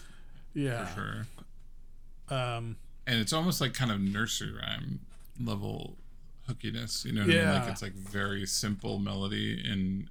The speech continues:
Speaker 2: and sort of very predictable. Like, you, probably the first time you've heard it, you're like, "Okay, I get it," you know, like, um, and yet it is, like you said, it's just, like, this, you know, minute eighteen, just,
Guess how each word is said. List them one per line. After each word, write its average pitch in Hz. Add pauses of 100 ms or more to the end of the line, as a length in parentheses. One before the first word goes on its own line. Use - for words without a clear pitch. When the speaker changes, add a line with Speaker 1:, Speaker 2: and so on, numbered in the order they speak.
Speaker 2:
and 95
sort 104
of 92
very 98 (440)
predictable. 110 (120)
Like, 113
you, 110
probably 131
the 107
first 113
time 107
you've 95
heard 110
it, 107
you're 104
like, 104
"Okay, 113
I 117
get 107
it," 107
you 117
know, 104
like, 101 (760)
um, 92 (720)
and 104
yet 104
it 98
is, 95
like 95
you 98
said, 101
it's -
just, -
like, 113
this, - (840)
you 120
know, 90
minute 95
eighteen, 95 (1080)
just, -